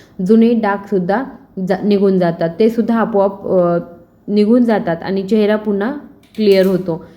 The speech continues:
फायदा नंबर बारा आहे, मलेरिया किंवा मग चिकनगुनियाचा ताप उतरत नसेल किंवा मग चिकनगुनिया होऊन गेल्यानंतर सांधे दुखत असतील, तर वैद्यकीय उपचारांबरोबरच ताज्या दुर्वा आणि चिमूटभर अतिविष या वनस्पतीच्या मुळांचं चूर्ण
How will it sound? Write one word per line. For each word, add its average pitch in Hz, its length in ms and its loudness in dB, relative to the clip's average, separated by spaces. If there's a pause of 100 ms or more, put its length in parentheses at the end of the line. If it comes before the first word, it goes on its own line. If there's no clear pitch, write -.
(260)
फायदा 233 280 2
नंबर 254 280 0
बारा 214 300 0
आहे, 190 320 0
मलेरिया 220 480 0
किंवा 214 360 -2
मग 208 140 -2
चिकनगुनियाचा 208 920 -2
ताप 202 460 -2
उतरत 220 420 0
नसेल 196 360 -2 (360)
किंवा 233 240 2
मग 233 220 0
चिकनगुनिया 220 640 0
होऊन 226 320 0
गेल्यानंतर 190 560 0
सांधे 202 380 -2
दुखत 196 340 -2
असतील, 180 360 -2 (340)
तर 208 80 2
वैद्यकीय 208 540 2
उपचारांबरोबरच 202 1120 0
ताज्या 202 340 0
दुर्वा 196 320 2
आणि 196 240 -2
चिमूटभर 190 560 -2 (480)
अतिविष 247 580 2
या 233 140 2
वनस्पतीच्या 226 920 0
मुळांचं 220 680 2
चूर्ण 226 480 0